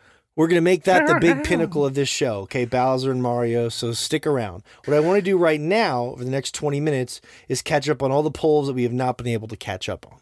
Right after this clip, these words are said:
Speaker 1: okay? And then we'll take a break, come back, and you guys can talk about Mario and Bowser.
Speaker 2: Okay.
Speaker 1: Uh, 'cause we're, we're behind, and some of these are really fun and debates I don't wanna miss. This is the first debate that I did not wanna miss.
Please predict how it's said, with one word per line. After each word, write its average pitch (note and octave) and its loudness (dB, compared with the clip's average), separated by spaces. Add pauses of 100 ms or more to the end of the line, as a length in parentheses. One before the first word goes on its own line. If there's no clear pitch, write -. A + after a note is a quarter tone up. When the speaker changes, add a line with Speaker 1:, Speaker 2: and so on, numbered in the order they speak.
Speaker 1:
okay? A2+ -6
And B2 -2
then C#3 -2
we'll C3 -4
take D#3 -2
a - -8
break, C3 -2 (320)
come D3 0
back, C3 0
and C3 -4
you B2+ 0
guys A#2+ 0
can B2 -10
talk A2+ -4
about A#2 -6
Mario G#2 -6
and F#2+ -10
Bowser. F2 -8 (260)
Speaker 2:
Okay. D#3 -8
Speaker 1:
Uh, A#2 -2
'cause B2+ -10
we're, C#3+ 0 (160)
we're D#3 2
behind, G3+ 2
and E3+ -2
some G#3+ 2
of A3 0
these G3 0
are F#3 6
really F3 4
fun E3+ 0
and D#3 -2
debates D3 2
I C#3 0
don't C#3 0
wanna B2+ -2
miss. - -10 (260)
This B3+ 0
is E4 2
the C4 4
first G#3+ 2
debate D3+ 0
that C3 -2
I B2+ 2
did B2+ -2
not A2+ -4
wanna C2+ -14
miss. - -20